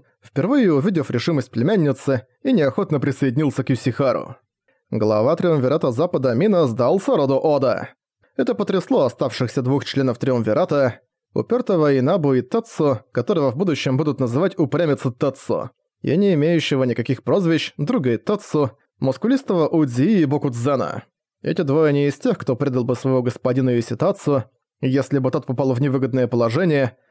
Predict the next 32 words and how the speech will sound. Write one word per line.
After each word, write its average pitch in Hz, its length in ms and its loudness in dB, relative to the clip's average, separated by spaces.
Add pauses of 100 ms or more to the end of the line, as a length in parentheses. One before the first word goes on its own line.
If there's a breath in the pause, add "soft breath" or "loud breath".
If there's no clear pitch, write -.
(160)
ради 143 260 0
собственных 143 440 -2
интересов. 135 720 -2 (200)
Но 220 220 2
они 226 140 4
также 127 300 0
боготворили 123 540 0
Такинеку 123 420 -2
Хамбэй, 123 640 0 (300 soft breath)
но 131 120 0
это 220 120 0
не - 80 2
означало, 220 460 2
что 139 200 -2
они 131 120 2
лоликонщики. 131 840 0 (280)
С - 80 -20
помощью 262 320 0
своей 170 300 0
гениальности 160 640 0
Хамбэй 143 440 0
дважды 139 340 0
отбросила 127 540 0
армию 127 320 2
Оды, 151 420 0 (400 soft breath)
а 254 160 2
также 147 280 0
бескорыстно 143 540 -2
вернула 139 380 2
Юситацу 131 560 0
захваченный 127 480 0
замок. 120 520 -4